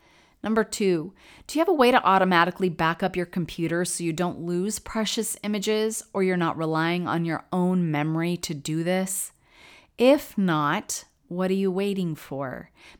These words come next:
Maybe do this one thing this week. If you're a Mac user, you should have an external drive set up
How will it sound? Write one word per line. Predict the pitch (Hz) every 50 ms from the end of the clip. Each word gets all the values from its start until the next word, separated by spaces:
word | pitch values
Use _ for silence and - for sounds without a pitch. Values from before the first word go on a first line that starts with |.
| _ -
Maybe | 220 247 277 277 240
do | 233 226 226
this | 220 208 202 - -
one | 185 175 165 170 175 185 196 202 196
thing | 190 - - 175 170 160 160 160 160 160 156 160 - -
this | 170 160 175 160 160 - - -
week. | 160 160 151 123 - _ - - - _ _ _ _ _ _ _ _ - - - - - - _
If | 190 185 185 -
you're | 240 254 277
a | 277
Mac | 254 240 240 240 254 247 - -
user, | 190 180 175 165 175 170 170
you | 165 170 180
should | - - 220 202
have | 190 202 190 180
an | 165 - - -
external | 180 - - - - 208 208 226 247 254
drive | 226 214 190 165 160 165 165 175
set | - - 170 151 143
up | 135 143 - -